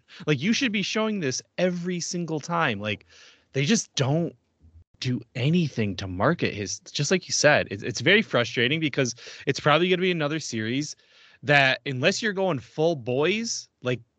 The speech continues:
The Boys does, like, I just don't see it having any real, you know, or, or what's it's called, um,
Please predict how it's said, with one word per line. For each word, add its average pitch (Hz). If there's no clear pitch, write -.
The 117
Boys 156
does, 226
like, 139
I 120
just -
don't 160
see 170
it 147
having 151
any 147
real, 147
you 165
know, 151
or, 147
or 143
what's 147
it's -
called, 107
um, 104